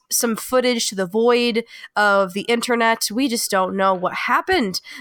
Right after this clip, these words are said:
We just want to apologize. We're not gonna have the original content, but we're here to make up for it. Uh, we are going to be sharing the rest of the questions from our game, as well as providing the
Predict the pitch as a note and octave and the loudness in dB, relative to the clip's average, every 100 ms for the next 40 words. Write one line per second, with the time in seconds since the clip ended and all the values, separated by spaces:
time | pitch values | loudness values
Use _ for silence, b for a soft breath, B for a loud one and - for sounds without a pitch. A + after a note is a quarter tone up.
0 | B B3+ B3 - E4 B3 - C4 A#3+ G3+ | B -2 -2 0 2 2 0 0 2 2
1 | F#3+ F3 F#3+ G3 G#3+ A3+ B3 C4+ A#3 B3 | 0 0 0 0 0 0 0 -2 -2 -2
2 | A#3+ A3+ G#3+ A#3 A3+ G#3+ - A#3+ A#3 - | -2 0 0 0 -2 -4 0 0 0 -2
3 | F3+ G#3 C#4 A#3+ C4 G#4+ G#4+ D#4 C#4+ D4 | -2 -2 -4 -2 0 2 2 2 0 0
4 | B3+ - F#3 G#3+ D4 b b b b G#3+ | -2 0 0 2 0 b b b b 2
5 | G#3 G3+ F#3 A3 A#3+ B3+ B3+ - G#3 G#3 | 2 2 -2 -2 0 0 0 2 4 6
6 | G#3 G#3 - A3 A#3 - G3 G#3+ G#3+ G#3+ | 4 2 0 0 0 -2 -4 -2 0 0
7 | - C#4+ C#4 D4 D4+ A#3+ A#3 A#3+ F4+ - | 0 2 4 4 2 0 0 2 0 -2
8 | - A#3 G3+ A3+ A3 - B3 - A3 A3+ | -2 -2 -2 -6 -4 -2 -2 -2 -6 -6
9 | - A3 G3+ F#3 F#3 F#3+ F3+ C4 F4 B | -2 -2 0 -2 -2 -2 0 -2 -4 B
10 | B A#3 A3+ B3 B3 B3 A#3 A3+ C4 C4+ | B -2 -2 0 0 -2 -4 -2 0 -2
11 | A#3+ | -2